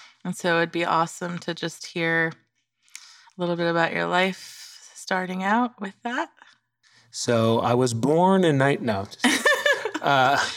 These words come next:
Speaker 2: yeah, I guess to kinda give you the, the synopsis, um, I've been in recovery for a little over nine years.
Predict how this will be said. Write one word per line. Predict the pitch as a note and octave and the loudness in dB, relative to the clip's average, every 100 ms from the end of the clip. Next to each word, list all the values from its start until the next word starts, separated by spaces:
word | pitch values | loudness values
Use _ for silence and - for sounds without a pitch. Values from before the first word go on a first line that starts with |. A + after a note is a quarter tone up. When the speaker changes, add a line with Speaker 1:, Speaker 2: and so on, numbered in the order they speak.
| - - - - _ _ _ - | -12 -16 -20 -20 _ _ _ 2
Speaker 2:
yeah, | D3 C#3+ | 2 4
I | D3 | 4
guess | D#3+ F3 - - _ - F3 E3+ - | 4 2 0 -8 _ -16 -12 -12 -4
to | D3 | -2
kinda | D3+ C#3+ C3 | 2 4 4
give | C3 | 4
you | C3 | 4
the, | B2+ B2 C3+ - - | 4 2 0 -4 -4
the | C#3+ | -2
synopsis, | - C#3 B2+ B2 B2 - B2+ - - - - | 0 0 2 2 2 0 0 0 -4 -6 0
um, | A#2+ A#2+ A#2+ A#2 A2+ A2+ - | 2 4 4 2 0 -4 -4
I've | C#3 C3 | -2 0
been | A#2 C#3+ D3 D3 D3 | 2 4 4 4 2
in | C#3 C3+ C3+ C3+ C3+ C#3 - - | 2 2 4 4 2 0 -4 -4
recovery | B2+ A#2 - C#3 C3 C#3 C3+ | -2 0 0 2 4 4 4
for | C3 - B2 A#2+ A#2+ A#2 B2+ - - | 2 2 4 4 4 2 -2 -12 -8
a | A#3 E3+ D#3+ - | -4 -2 -2 -2
little | E3+ D#3+ | 0 4
over | D3 C3+ | 4 4
nine | C3 C3 C3+ | 4 4 4
years. | C3+ D3 E3+ F3 - - | 4 4 4 0 -4 -8